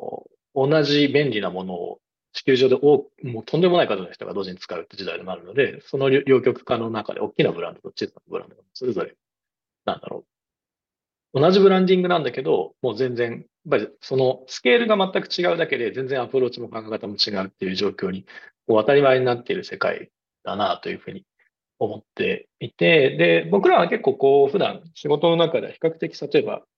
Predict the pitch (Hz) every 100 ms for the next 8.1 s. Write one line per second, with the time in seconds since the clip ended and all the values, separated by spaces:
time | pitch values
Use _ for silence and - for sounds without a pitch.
0 | _ _ - _ 240 254 254 131 85 -
1 | - - - - 165 - 101 90 - _
2 | 113 107 104 98 95 - 127 92 85 -
3 | - 92 - 87 _ - _ - - 101
4 | - - - - _ _ _ _ _ _
5 | - 113 - - 104 110 90 - - _
6 | _ 170 196 208 202 107 87 85 - _
7 | _ _ - 110 - - - 90 85 92